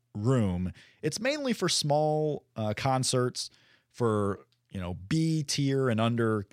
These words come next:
comedians. It's a room with tables. It's a banquet hall, really.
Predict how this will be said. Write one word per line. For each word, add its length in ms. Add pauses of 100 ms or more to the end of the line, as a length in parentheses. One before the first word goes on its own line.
(100)
comedians. 800 (480)
It's 160
a 40
room 420
with 320
tables. 440 (140)
It's 140
a 40
banquet 420
hall, 280
really. 380